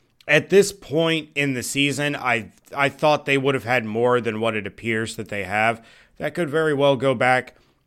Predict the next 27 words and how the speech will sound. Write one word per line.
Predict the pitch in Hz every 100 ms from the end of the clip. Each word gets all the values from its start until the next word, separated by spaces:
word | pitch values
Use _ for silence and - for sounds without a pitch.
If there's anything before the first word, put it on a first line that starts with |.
| _
to | - 135 143 139
the | 123 123
scheme | - 139 143 127 113
and | 107
the |
play | 107 123 127
calling | 120 120 123 120 117 113
and, | 113 113 110 107 104 - _ _ _ -
you | 107
know, | 110 104 101 - _ 392 - _ _ _ _
what | 123 135 127
we | 120
talked | 139 135
about | 101 131 123
in, | 120
in | 123 123
that | 120 113
last | 117 117 110
segment. | 131 127 123 120
And | 120 113 113 _ _ _ _ _ - - 117
David | 180 226 247
talked | 226 233 226
about | 208 226
it | 180
yesterday. | 202 226 214 151 80 - _ _ _ _ _
You | 165
know, | 175